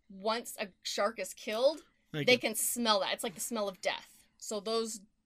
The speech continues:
Speaker 1: sharks just
Speaker 2: They take
Speaker 1: book
Speaker 2: off
Speaker 1: it.
Speaker 2: 'cause they
Speaker 1: Yeah.
Speaker 2: know what's going on.
Speaker 1: In fact, it's interesting. So one of the sharks back in the Farallon Islands was actually tagged so they could follow this shark. And they saw that after the shark died,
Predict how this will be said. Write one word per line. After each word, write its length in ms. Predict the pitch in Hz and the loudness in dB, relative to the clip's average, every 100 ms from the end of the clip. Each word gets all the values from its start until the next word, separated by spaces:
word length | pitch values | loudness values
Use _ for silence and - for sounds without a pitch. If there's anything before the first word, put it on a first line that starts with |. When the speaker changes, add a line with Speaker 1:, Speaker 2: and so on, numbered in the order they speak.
| _ - | _ -10
Speaker 1:
sharks 560 | - 233 226 - - - | 0 2 2 0 -14 -14
just 400 | - 196 - 117 | -12 -10 -10 -8
Speaker 2:
They 100 | 123 | -8
take 280 | 110 139 123 | -4 -4 6
Speaker 1:
book 40 | 147 | 10
Speaker 2:
off 180 | 165 135 | 10 8
Speaker 1:
it. 60 | |
Speaker 2:
'cause 140 | 131 127 | -4 -4
they 100 | 127 | 0
Speaker 1:
Yeah. 220 | 185 151 | 2 2
Speaker 2:
know 40 | |
what's 180 | 131 117 | -2 -4
going 260 | - 254 123 | -4 -4 -4
on. 120 | 190 | 0
Speaker 1:
In 180 | 269 240 | 0 4
fact, 480 | 320 247 220 - - _ _ | 8 8 8 2 -16 _ _
it's 160 | - 233 | -6 -2
interesting. 640 | 381 285 262 226 196 208 | -2 -2 -4 0 0 0
So 580 | 220 254 233 226 214 - | -2 2 4 4 0 -4
one 320 | - 208 294 330 | -4 4 6 6
of 80 | |
the 440 | 262 240 208 196 - _ | 6 6 8 6 2 _
sharks 720 | - - 254 220 - - - - | -6 2 6 6 2 -6 -6 -2
back 240 | 254 233 | 2 2
in 100 | 240 | 2
the 60 | 214 | -4
Farallon 460 | - 226 220 202 180 | -2 0 0 -2 0
Islands 680 | 247 285 202 185 190 214 | 2 4 2 -2 -4 -12
was 120 | - 202 | -6 -2
actually 320 | 208 - - | 0 -2 -8
tagged 540 | - 208 160 92 - - _ _ | -6 0 0 0 -8 -20 _ _
so 140 | - | -6
they 100 | 240 | -4
could 140 | 220 208 | -4 2
follow 320 | 254 233 208 | 6 6 6
this 160 | 185 185 | 0 -2
shark. 400 | - 175 110 - | -4 -4 -6 -8
And 120 | 208 | -8
they 100 | 214 | -6
saw 400 | - - 262 220 | 0 4 4 4
that 160 | 202 | 4
after 600 | 208 220 - 262 254 240 - _ _ _ _ _ _ | 2 2 2 0 2 -2 -8 _ _ _ _ _ _
the 380 | 254 226 208 196 | 4 6 6 4
shark 440 | - 269 254 240 | 4 4 4 0
died, 640 | - 240 208 190 185 202 | 6 8 8 8 4 2